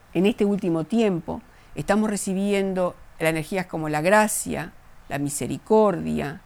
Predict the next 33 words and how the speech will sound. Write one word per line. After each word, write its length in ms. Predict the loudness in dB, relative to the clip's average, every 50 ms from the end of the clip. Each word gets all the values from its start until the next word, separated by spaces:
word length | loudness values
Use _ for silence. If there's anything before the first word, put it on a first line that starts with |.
| -20 -20 -20 -20 -20 -16 -8
la 240 | -4 -2 -2 -2
piedad, 600 | -2 -4 -4 -2 0 2 4 4 6 4 2 -2 -8 -14 -20 -20 -20 -20 -20 -8
que 120 | -6 -4
son 200 | -2 0 0 0
energías 840 | 0 0 -2 -4 -4 -6 -6 -6 -4 -2 -2 -2 -2 -4 -8 -14 -20 -20 -14 -10
de 220 | -6 -4 -4 -2
los 340 | -2 -4 -4 -6 -8 -10 -10
rayos 540 | -10 -6 -4 -2 0 0 -2 -2 -6 -6 -6
inmateriales, 1040 | -4 -4 -4 -4 -4 -6 -6 -4 -2 0 2 2 2 0 -2 -6 -8 -10 -14 -18 -20 -20 -20 -20 -20 -4
que 120 | -2 0 2
lo 140 | 2 2 4
que 160 | 6 8 8
hacen 400 | 8 8 4 0 -2 0 0 0
es 340 | 0 0 -2 -2 -6 -10 -14 -20 -20 -20 -20 -20 -6
ponernos 540 | -2 0 2 2 2 2 2 0 -2 -2 -4
unas 240 | -4 -4 -2 -2 -2
gotitas 1080 | 0 0 0 0 0 2 4 4 4 4 4 4 4 6 4 2 -6 -14 -20 -20 -20 -20 -20 -20 -20 -4
como 300 | -2 -2 0 2 2 2
de 100 | 2 2
una 260 | 2 2 4 2 2 2
química 520 | 2 2 4 4 4 4 2 2 0 0
especial 760 | -2 -2 -2 -4 -2 -2 0 4 6 8 8 8 8 6 2 2
para 380 | 2 2 4 4 2 2 -2 -4
que 180 | -4 -6 -6
caigan 480 | 2 6 6 8 8 6 4 2 2 2
arriba 360 | 0 -2 -2 0 2 2 2
de 60 | 2
esa 160 | 0 -2 -6
señorona 640 | -6 -4 -2 -2 0 0 0 0 0 0 -2 -2 0
preta 280 | -2 -2 0 2 2
y 40 | 2
haga 160 | 2 2 2 0
ch-, 960 | 0 0 -2 -2 0 -2 -2 -4 -4 -4 -6 -8 -10 -10 -12 -14 -16 -16 -20